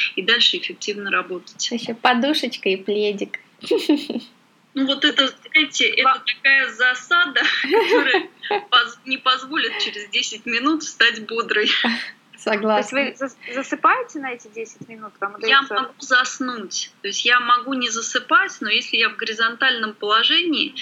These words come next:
Speaker 3: Мгм.
Speaker 1: то буквально вот я могу на несколько минут отключиться.
Speaker 3: Мгм.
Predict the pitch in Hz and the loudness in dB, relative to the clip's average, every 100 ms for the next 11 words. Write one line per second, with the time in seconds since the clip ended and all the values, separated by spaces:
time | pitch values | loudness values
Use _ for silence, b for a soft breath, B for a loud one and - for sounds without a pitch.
0 | B 262 254 214 _ - 269 302 254 208 | B -10 -12 -12 _ 0 2 4 2 -2
1 | 208 214 208 214 220 254 214 220 220 202 | -2 0 2 0 -4 -4 -2 -2 -4 -4
2 | - 196 196 214 214 190 - 208 - 208 | -4 -6 -6 -4 -2 -2 -2 0 2 0
3 | 190 - - - - 233 247 247 - 233 | -2 -6 -4 -4 -6 -14 -16 -16 -10 -8
4 | 220 214 | -8 -10